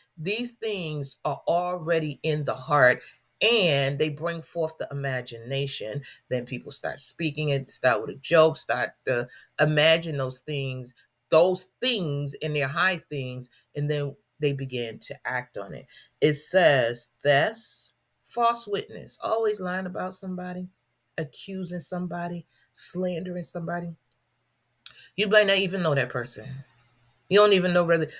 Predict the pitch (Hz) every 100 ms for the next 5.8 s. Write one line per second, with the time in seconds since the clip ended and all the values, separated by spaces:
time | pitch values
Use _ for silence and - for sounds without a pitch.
0 | - - 214 190 180 180 180 208 180 175
1 | 175 190 160 165 - _ _ - 190 190
2 | 262 247 220 165 - 151 143 151 _ _
3 | - 214 247 240 220 196 208 180 180 180
4 | 180 175 160 151 160 220 233 196 208 170
5 | 147 - 160 156 180 170 139 131